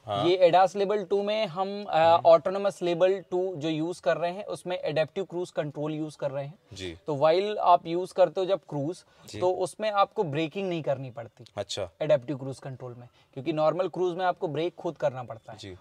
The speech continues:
Speaker 2: उसमें आपको क्रूज में, अ, एडेप्टिव क्रूज में आपको ब्रेकिंग नहीं करनी पड़ती, वो
Speaker 1: जी।
Speaker 2: ब्रेक कार खुद करती है।
Speaker 1: अच्छा।
Speaker 2: इस बार एक एक्स्ट्रा फीचर हमने यूज़ किया हुआ है इसमें, बीएसडी, बेंड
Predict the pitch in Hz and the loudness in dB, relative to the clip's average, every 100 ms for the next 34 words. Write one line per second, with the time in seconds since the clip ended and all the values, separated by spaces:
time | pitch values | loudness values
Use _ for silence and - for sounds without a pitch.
0 | _ 151 185 196 196 220 - 185 202 190 | _ -14 -4 -2 0 -2 -4 -4 -4 -6
1 | 196 208 - - 160 151 147 175 165 175 | -8 -8 -8 0 2 2 0 -4 -4 -6
2 | 160 202 170 151 165 151 147 180 165 147 | -6 -2 -2 -2 -2 -4 -4 -6 -8 -4
3 | 139 127 123 123 165 180 139 165 180 - | -6 -6 -12 -8 -2 -2 0 -2 -2 -2
4 | 165 170 - 143 - 117 - 110 - 104 | 0 0 -2 -12 -12 -14 -16 -16 -8 -6
5 | - 92 - _ 190 190 254 254 247 190 | -4 -4 -6 _ 0 8 10 10 8 6
6 | 170 240 233 220 190 226 220 214 208 185 | 6 6 2 0 0 2 2 -2 -4 -2
7 | 202 196 - 185 196 190 190 202 190 180 | -2 -4 -4 4 6 6 6 8 8 8
8 | 196 196 170 - 185 202 151 151 131 143 | 4 4 -4 -6 -8 -6 -2 -2 -4 -8
9 | 110 _ _ 131 127 185 196 | -12 _ _ 0 6 8 6